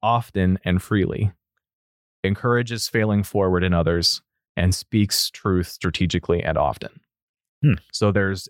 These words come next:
Speaker 1: eight life accounts there. My wife, my son, um, myself, my workplace, um, the people who I'm mentoring,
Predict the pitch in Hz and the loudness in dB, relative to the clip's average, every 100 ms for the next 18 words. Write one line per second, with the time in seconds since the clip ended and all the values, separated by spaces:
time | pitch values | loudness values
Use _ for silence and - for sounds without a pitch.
0 | _ 131 135 110 101 95 98 82 - 92 | _ -6 -2 -2 -2 -4 -4 -4 -2 0
1 | 69 67 90 110 120 - 113 113 - 90 | 0 -4 -2 0 0 -2 -2 0 0 0
2 | 87 90 - _ _ _ _ _ - 90 | 0 -2 -8 _ _ _ _ _ -4 -2
3 | 82 82 - 87 - 113 107 101 - _ | -2 -4 -4 -6 -2 0 0 -2 -14 _
4 | - 92 101 101 - 101 95 - - - | -2 0 0 -2 0 0 0 -2 -8 -10
5 | _ _ _ _ _ 85 85 80 87 - | _ _ _ _ _ -2 0 -2 -4 -10
6 | _ 95 85 82 - 123 107 104 78 104 | _ -2 0 -2 -2 0 0 -2 -2 -2
7 | 110 107 104 113 104 98 | 0 0 0 0 2 0